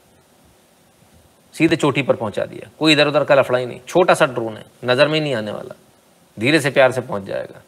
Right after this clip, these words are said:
फिर वहां से उतर के वापस नीचे। तो ये अब आप देख रहे हैं सर, सारी चीज़ें आपके सामने हैं और बड़े आराम से आपके आंखों के आगे ये सब चीज़ें हो रही हैं, ठीक है। तो ये बदलाव है सर,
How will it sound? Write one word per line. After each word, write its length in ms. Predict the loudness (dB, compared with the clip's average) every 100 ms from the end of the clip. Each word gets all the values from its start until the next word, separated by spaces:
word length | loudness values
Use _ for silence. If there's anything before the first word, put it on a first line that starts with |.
| _ _ _ _
फिर 120 | 2
वहां 160 | 4 4
से 80 | 0
उतर 180 | -4
के 80 | -4
वापस 320 | -4 -2 -4 -6
नीचे। 220 | -16 -18 -20 _ _ _ _ _ _ _
तो 60 | -2
ये 380 | 4 4 4 2
अब 180 | 0 2
आप 140 | 0
देख 280 | 2 -2 0
रहे 100 | -6
हैं 160 | -8
सर, 300 | -4 -4 -4 -10 -20
सारी 300 | -2 0 0
चीज़ें 320 | -4 -6 -4
आपके 180 | -4 -8
सामने 360 | -6 -6 -6
हैं 140 | -10 -12 _ _ _
और 80 | -2
बड़े 160 | 4 6
आराम 400 | 6 6 4 2
से 180 | -2 -2
आपके 960 | 2 2 2 -12 _ -4 2 2 0 -6 _
आंखों 280 | -2 -2 -4
के 140 | -2
आगे 380 | 0 0 0 -6 -12 _
ये 100 | -10
सब 200 | -2 -2
चीज़ें 280 | -2 -6 -6
हो 160 | -8 -10
रही 140 | -10
हैं, 180 | -14 -20 _ _ _ _ _ _ _ _ _ _ _ _ _ -12
ठीक 160 | -10
है। 180 | -10 -18 -20 _ _ _ -8
तो 60 |
ये 100 | -4
बदलाव 400 | 0 2 4 6
है 60 | 4
सर, 240 | 2 -4